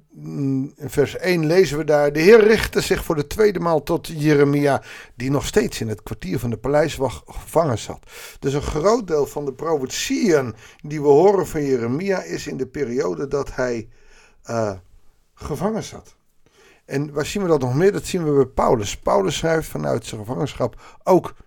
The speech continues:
brieven. A, omdat die gevangenschap niet is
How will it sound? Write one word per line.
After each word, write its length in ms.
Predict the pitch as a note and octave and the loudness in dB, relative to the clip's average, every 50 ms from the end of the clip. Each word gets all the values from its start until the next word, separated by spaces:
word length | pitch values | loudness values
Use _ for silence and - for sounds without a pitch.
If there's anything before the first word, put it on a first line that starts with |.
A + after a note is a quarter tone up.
| _ | _
brieven. 540 | - D3+ C#3+ C#3 C#3+ D3 C3 A#2+ C3 A2 - - _ _ _ _ _ _ _ - - - - - - _ _ _ - | -12 -6 -2 -2 0 0 -2 -4 -6 -8 -8 -14 _ _ _ _ _ _ _ -20 -20 -20 -20 -20 -20 _ _ _ 2
A, 160 | F3 E3+ F3 D3+ | 2 2 4 2
omdat 240 | D#3 D3 C#3+ C#3+ | 0 0 0 0
die 100 | - - | 0 -2
gevangenschap 500 | - A2 C#3+ E3+ E3+ - - - C3+ A2+ | -8 -8 -8 -8 -6 -6 -2 -4 -4 -2
niet 320 | A2 C3 D3+ F#3 F#3+ - - | -2 -4 -4 -4 -4 -6 -6
is 420 | D#3+ E3 C3+ - - - - _ | -6 -6 -6 -6 -6 -10 -12 _